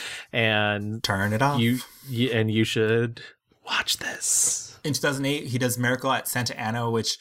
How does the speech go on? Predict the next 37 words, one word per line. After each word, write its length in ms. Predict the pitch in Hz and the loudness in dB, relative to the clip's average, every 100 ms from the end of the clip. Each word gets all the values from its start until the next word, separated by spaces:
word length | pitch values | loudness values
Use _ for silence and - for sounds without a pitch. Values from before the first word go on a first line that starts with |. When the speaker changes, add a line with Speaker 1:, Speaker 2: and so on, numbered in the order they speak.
| - - - - | -10 -20 -10 -2
Speaker 2:
um, 440 | 113 107 98 - _ _ _ _ - | 2 2 0 -8 _ _ _ _ -8
it 220 | 131 - | -8 -4
was 240 | 160 110 | -2 0
when 180 | 127 120 | 2 2
he 440 | 117 160 170 165 - - | 0 0 0 -2 -8 -14
decided 600 | 143 139 139 131 127 123 123 - | -6 0 2 2 0 -4 -8 -10
he 180 | - | -4
wanted 220 | 131 127 123 | 0 0 0
to 80 | |
make 160 | 131 123 | -2 -2
a 40 | 120 | -2
war 240 | 120 123 | 0 0
movie 240 | 120 117 | 0 0
because 520 | 110 110 - 110 107 - | 0 -2 -2 -2 -2 -4
fucking 520 | - 117 123 110 110 - | -4 -2 -2 -2 -4 -8
Clint 180 | - 127 | -6 -4
Eastwood 320 | 127 123 127 | -2 -2 -2
was 160 | 113 107 | 0 0
making 260 | 117 - | -2 0
all 80 | 113 | 0
these 160 | 107 104 | 0 0
war 100 | 113 | 2
movies 160 | 113 117 110 - | 4 4 4 2
Speaker 1:
Right. 20 | - - | -6 -2
Speaker 2:
that 140 | 107 | 0
had 160 | 110 101 | 2 -2
zero 380 | 95 110 135 135 | 0 2 2 2
black 260 | 113 113 - | 2 0 0
people 260 | 123 104 | 0 2
in 60 | 98 | 0
it. 140 | 101 - - - - | -2 -8 -20 -10 -2
And 160 | 110 | 0
he 140 | 110 135 | 2 4
was 100 | 120 | 6
Speaker 1:
Right. 160 | 107 | 6
Speaker 2:
very 300 | 143 147 139 | 4 2 2
vocal 560 | 123 120 113 123 110 | 2 0 0 0 2